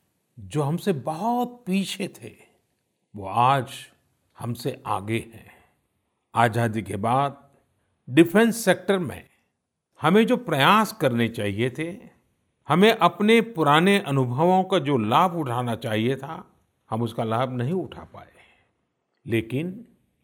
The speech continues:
आज डिफेंस सेक्टर में टेक्नोलॉजी के क्षेत्र में भारत आगे बढ़ने का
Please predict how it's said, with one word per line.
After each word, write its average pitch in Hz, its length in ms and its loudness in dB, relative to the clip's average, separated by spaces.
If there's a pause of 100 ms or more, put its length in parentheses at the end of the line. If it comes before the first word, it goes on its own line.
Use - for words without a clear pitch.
आज 117 280 4
डिफेंस 117 480 -4
सेक्टर 127 320 -8
में 147 260 -14 (540)
टेक्नोलॉजी 123 640 2
के 156 140 -2
क्षेत्र 151 420 -8
में - 240 -16 (540)
भारत 110 640 -2
आगे 113 260 0
बढ़ने 107 360 -4
का - 460 -14